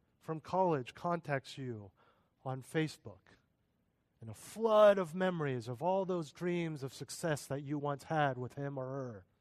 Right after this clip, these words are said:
Oh man, what am I doing? Need to get back to that, get back on track.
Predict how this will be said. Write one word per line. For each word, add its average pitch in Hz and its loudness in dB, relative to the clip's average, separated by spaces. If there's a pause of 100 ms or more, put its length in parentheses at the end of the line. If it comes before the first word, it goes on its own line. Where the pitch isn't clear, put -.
(760)
Oh 143 -8
man, 135 -6
what 143 -8
am 185 -6
I 120 -6
doing? 123 -6 (1080)
Need 147 -8
to 175 0
get 127 -4
back 131 -2
to 123 -8
that, 104 -10
get 123 -10
back 135 -8
on 120 -10
track. 127 -10